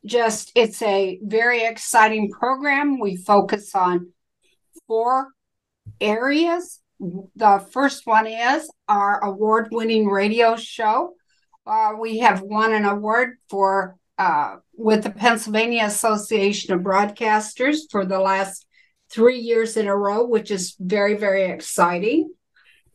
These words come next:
Uh, we have our We the Kids History Trackers Across America online program for kids to get involved to learn America's history. Our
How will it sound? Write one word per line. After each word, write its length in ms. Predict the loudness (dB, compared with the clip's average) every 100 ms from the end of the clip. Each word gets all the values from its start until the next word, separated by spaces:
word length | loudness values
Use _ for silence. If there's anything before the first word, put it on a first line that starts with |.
| _
Uh, 200 | -2 0 0
we 240 | 0 0
have 380 | -2 0 0 -2 -2
our 280 | 0 0 -2
We 180 | -2 0
the 140 | -2
Kids 340 | 0 -2 -2
History 420 | 0 0 2 -2 -2
Trackers 560 | 4 4 4 -2 -2
Across 500 | -2 0 2 2 0
America 480 | -2 0 0 0 0
online 880 | -2 0 -2 0 -2 0 2 2 -2 _ _ _ _ _ _
program 580 | 0 0 0 -2 -2 -2
for 220 | -4 0
kids 300 | 2 2 2
to 80 | -2
get 160 | 0
involved 600 | 2 0 0 0 0 -2
to 120 | -8 -4
learn 280 | 0 0
America's 720 | 0 0 0 0 -2 -4 -4 2
history. 600 | 2 2 -2 0 0 0 -6 -20 -20 -20 -20 -18 -4
Our 480 | 0 2 0 -4